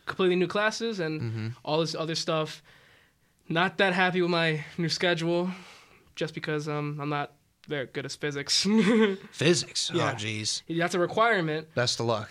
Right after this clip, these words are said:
Speaker 1: From what
Speaker 2: <laughs>
Speaker 1: I heard, that's a requirement to take, even though from all these teachers I've heard that back when they were in high school, it wasn't a requirement. Was it a
Speaker 2: Mm-hmm.
Speaker 1: requirement for you?
Speaker 2: Well, physics?
Speaker 1: Exact-,
Speaker 2: I
Speaker 1: you're gonna say no.
Speaker 2: I, I didn't take physics in high
Speaker 1: Exactly.
Speaker 2: school.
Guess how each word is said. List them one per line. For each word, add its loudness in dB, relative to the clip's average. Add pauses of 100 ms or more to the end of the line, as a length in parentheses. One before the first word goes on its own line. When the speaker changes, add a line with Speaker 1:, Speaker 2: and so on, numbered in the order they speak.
(100)
Speaker 1:
From -2
what 4
Speaker 2:
<laughs> 4
Speaker 1:
I 2
heard, 2
that's -2
a 0
requirement 0
to -10
take, -2
even -4
though 0
from -6
all 0
these -2
teachers -6
I've -4
heard -4
that -6
back -4
when -6
they 0
were 0
in -2
high -4
school, -6
it -2
wasn't -4
a -4
requirement. -4 (120)
Was 0
it 0
a 0
Speaker 2:
Mm-hmm. 0
Speaker 1:
requirement -2
for -4
you? -2 (560)
Speaker 2:
Well, 2
physics? -4 (240)
Speaker 1:
Exact-, 0
Speaker 2:
I 2
Speaker 1:
you're 2
gonna 0
say -2
no. -2 (400)
Speaker 2:
I, -2 (560)
I -4
didn't -6
take -8
physics 0
in 4
high 2
Speaker 1:
Exactly. 2
Speaker 2:
school. -6